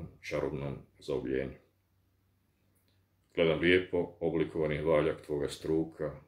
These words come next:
i mali udubljeni krug na njegovoj sredini. Pogledom ti prelazim preko valova nježne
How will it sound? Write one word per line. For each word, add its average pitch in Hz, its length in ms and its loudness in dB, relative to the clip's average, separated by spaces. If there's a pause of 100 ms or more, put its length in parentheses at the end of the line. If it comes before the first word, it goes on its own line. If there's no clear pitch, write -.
(420)
i 76 80 -12
mali 76 480 -2
udubljeni 69 440 -4 (140)
krug 69 240 -4 (400)
na - 60 -14
njegovoj 65 400 -6
sredini. 60 440 -12 (1400)
Pogledom 82 440 4
ti 76 140 -8
prelazim 78 460 -2
preko 73 300 -8
valova 71 480 0
nježne 73 480 -4